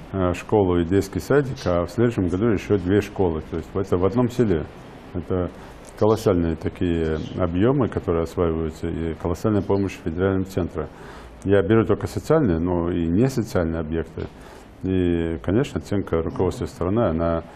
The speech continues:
на должном уровне в плане того, что мы, э, можем показать, можем проявить и можем наглядно продемонстрировать, э, те успехи республики, которые сегодня есть. Тем более у Владимира Владимировича Путина на, на глазах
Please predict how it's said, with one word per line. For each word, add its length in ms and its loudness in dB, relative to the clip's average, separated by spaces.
на 140 -2
должном 400 0
уровне 320 2
в 60 -8
плане 240 0
того, 180 0
что 240 -4
мы, 300 0
э, 260 -2
можем 440 2
показать, 560 0
можем 320 0
проявить 580 0
и 60 0
можем 440 2
наглядно 800 2
продемонстрировать, 1000 0
э, 180 -2
те 80 0
успехи 460 -2
республики, 380 -2
которые 260 -2
сегодня 300 -4
есть. 180 -6
Тем 100 -2
более 360 0
у 300 -2
Владимира 320 2
Владимировича 400 -4
Путина 360 -4
на, 180 2
на 240 0
глазах 580 2